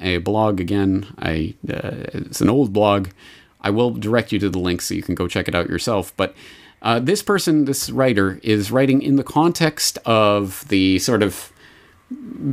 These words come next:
establishment mainstream, but on the fringes of the mainstream, reporting by people like James Bamford and others who were reporting about how,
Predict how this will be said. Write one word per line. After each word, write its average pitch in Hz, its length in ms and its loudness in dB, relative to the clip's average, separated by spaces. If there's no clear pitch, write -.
establishment 143 600 2
mainstream, 113 600 2
but 101 240 0
on 147 180 0
the 120 60 2
fringes 120 360 0
of 101 80 -2
the 95 60 0
mainstream, 90 460 0
reporting 101 400 2
by 95 100 2
people 104 240 -2
like 92 140 2
James 92 260 0
Bamford 101 600 0
and 92 160 -2
others 95 420 0
who 98 80 0
were 92 120 0
reporting 90 460 0
about 85 280 0
how, 82 360 -2